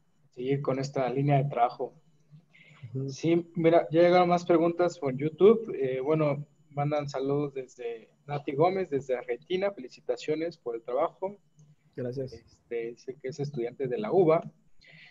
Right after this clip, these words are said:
Speaker 1: Eh, Laura Solís, eh, pregunta,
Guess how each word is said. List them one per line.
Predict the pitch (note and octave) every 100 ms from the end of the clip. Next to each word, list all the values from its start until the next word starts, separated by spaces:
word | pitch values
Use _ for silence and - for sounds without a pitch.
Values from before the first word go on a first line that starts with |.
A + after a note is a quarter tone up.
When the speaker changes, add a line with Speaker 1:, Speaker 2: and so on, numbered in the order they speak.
| D3+ -
Speaker 1:
Eh, | C3+ C3+ C3+ C3 C3 - -
Laura | D3+ D3+ D#3 D3 C#3+ B2+
Solís, | - B2+ D3 - _ _ - -
eh, | C3+ B2
pregunta, | B2+ C3 D#3+ F#3 - D3+ D#3+